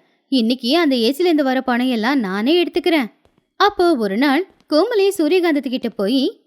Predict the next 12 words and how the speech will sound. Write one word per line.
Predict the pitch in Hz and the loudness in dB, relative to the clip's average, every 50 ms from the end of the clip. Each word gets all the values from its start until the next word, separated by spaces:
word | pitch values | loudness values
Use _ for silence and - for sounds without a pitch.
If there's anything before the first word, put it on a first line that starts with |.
| _ - | _ -8
இப்படி | 269 262 - - 208 | -8 -8 -6 -6 -8
சொன்னா. | 208 - 226 214 214 220 220 220 202 - _ _ _ _ _ _ _ _ _ _ | -6 -4 -4 -4 -4 -4 -4 -6 -6 -8 _ _ _ _ _ _ _ _ _ _
"அத்தை, | - 254 262 - 330 392 453 359 233 - _ | -4 -4 -2 0 0 0 2 0 -2 -6 _
காஃபி | - - 254 302 - 480 | -2 -2 0 0 0 0
எடுத்துக்கோங்க." | 466 427 370 - - 349 302 285 262 233 202 196 185 - _ _ _ _ _ _ - | 0 0 -2 -2 0 0 2 2 2 0 -2 -4 -6 -12 _ _ _ _ _ _ 2
"எதுக்குமா | 302 302 269 277 269 240 226 202 196 214 262 | 4 4 4 2 0 -2 -2 -2 0 2 2
நீ | 277 269 277 | 2 2 2
காஃபி | 262 277 262 262 302 294 | 0 0 -2 0 -2 -2
போட்ட? | 247 254 208 - - 196 214 247 285 285 277 _ _ _ _ - | -2 -2 -2 -2 -2 -2 0 0 0 -2 -4 _ _ _ _ 0
போய் | 359 370 349 | 2 4 4
ரெஸ்ட் | 269 247 - - 381 | 4 2 0 -2 -4
எடுத்துக்கோமா." | 381 285 - 247 - 214 196 196 196 208 | -4 -2 -4 -6 -4 -4 -4 -2 -2 -2